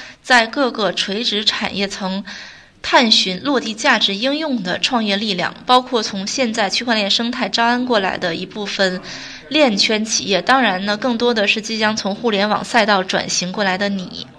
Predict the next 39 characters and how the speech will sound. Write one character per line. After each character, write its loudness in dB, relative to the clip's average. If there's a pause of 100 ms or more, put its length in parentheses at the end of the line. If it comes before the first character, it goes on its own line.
(680)
阿 8
里 4
巴 6
巴 6
C 0
E 2
O 6
呢， 4
近 -2
期 -2
在 4
湖 -6
畔 -2
大 4
学 -2
的 0
分 0
享 -2
中 -4
提 -6
到， 2
说 -2
当 2
初 0
呢， 2
阿 4
里 -2
在 2
对 0
抗 -4
竞 -4
争 -2
对 0
手 0
eBay 0
的 -4
时 -4
候 -2
呢， -2